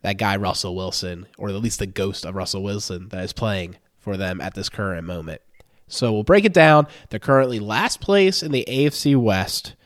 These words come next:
They lost to the Panthers team that we beat by thirteen points. Favored by eight and a half. The over-under is on thirty-eight point five, boys and girls. They don't think many points are gonna be scored, and I can't blame 'em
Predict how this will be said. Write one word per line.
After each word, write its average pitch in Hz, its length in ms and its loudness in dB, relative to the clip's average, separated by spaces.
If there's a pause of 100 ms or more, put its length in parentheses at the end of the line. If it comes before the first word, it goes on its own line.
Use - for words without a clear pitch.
(380)
They 117 100 -4
lost 147 380 6
to 208 100 -2
the 180 100 2
Panthers 170 420 2
team 151 240 2
that 110 80 2
we 135 180 2
beat 139 460 0 (480)
by 101 100 0
thirteen 143 680 -2
points. 92 600 -4 (560)
Favored 220 260 6
by 202 120 10
eight 190 100 8
and 190 80 4
a 180 60 6
half. 165 360 4
The - 140 -4
over-under 208 480 6
is 147 100 0
on 143 100 0
thirty-eight 196 680 6
point 143 300 2
five, 123 340 2
boys 117 240 -4
and 117 140 -8
girls. 123 260 -4
They 127 80 -2
don't 214 240 6
think 196 140 4
many 185 240 6
points 175 320 6
are 170 60 2
gonna 160 200 4
be 156 140 2
scored, 143 340 2
and 120 60 -4
I 117 80 -2
can't 147 400 -2
blame 117 320 -4
'em 104 200 -8